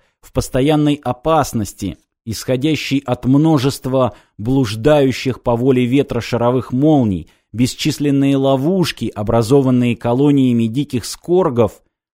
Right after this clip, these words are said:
всё это создавало для человека новую, экстремальную среду обитания, но люди приспосабливались к ней, бросая вызов аномальным пространствам.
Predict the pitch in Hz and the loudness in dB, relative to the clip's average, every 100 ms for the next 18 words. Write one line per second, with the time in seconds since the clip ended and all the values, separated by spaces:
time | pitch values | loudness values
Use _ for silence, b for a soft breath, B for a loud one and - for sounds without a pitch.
0 | _ _ - 180 190 170 156 - 143 110 | _ _ -8 2 4 4 0 -2 -4 0
1 | 135 135 151 143 123 123 - 127 135 147 | 0 2 2 2 0 -2 -2 0 0 0
2 | 127 123 143 151 117 98 85 b b - | 2 2 4 4 4 2 -2 b b -10
3 | 123 - 131 139 160 160 151 143 135 - | -10 -6 0 2 2 2 2 2 2 0
4 | 131 120 139 - 117 127 - 127 98 85 | -2 0 -2 -2 -4 -4 -4 -2 -2 -4
5 | 73 - _ _ 113 151 202 196 175 160 | -8 -14 _ _ 2 4 4 2 0 -2
6 | 160 - 147 175 156 127 113 113 - - | -2 -4 -2 0 2 2 2 0 -2 -4
7 | 156 160 123 123 120 139 123 117 143 131 | 0 0 2 0 0 0 0 0 0 0
8 | 127 - 113 107 113 110 104 101 107 101 | -2 -2 -2 0 2 2 0 -2 -4 -6
9 | - 90 82 - 73 - | -8 -10 -10 -14 -18 -18